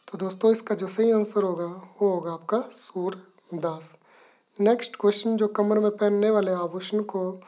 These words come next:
आभूषण का नाम बताइए। तो दोस्तों, इसमें अभी confusion है, तो इसका जो है पता जो है final answer की आने पर ही पता लगेगा,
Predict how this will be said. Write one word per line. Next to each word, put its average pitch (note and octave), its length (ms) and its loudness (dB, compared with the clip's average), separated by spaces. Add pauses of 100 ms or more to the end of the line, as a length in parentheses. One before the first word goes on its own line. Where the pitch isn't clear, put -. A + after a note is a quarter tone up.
(300)
आभूषण G#3 340 2
का G#3 140 4
नाम F3+ 200 2
बताइए। F3+ 400 -4
तो F3 180 -14
दोस्तों, G3 320 -2
इसमें G#3 260 0
अभी F#3 220 -2
confusion F#3+ 680 -2
है, G#3+ 100 2 (540)
तो - 80 -20
इसका G#3+ 300 0
जो F#3+ 140 0
है F#3 60 -2
पता F#3 260 -2
जो F#3 180 2
है B3+ 80 4 (680)
final A3 360 4
answer G#3+ 320 2
की G3 220 -4
आने F3+ 240 0
पर E3+ 180 -10
ही F#3+ 80 -4
पता F#3 240 -6
लगेगा, D#3+ 480 -6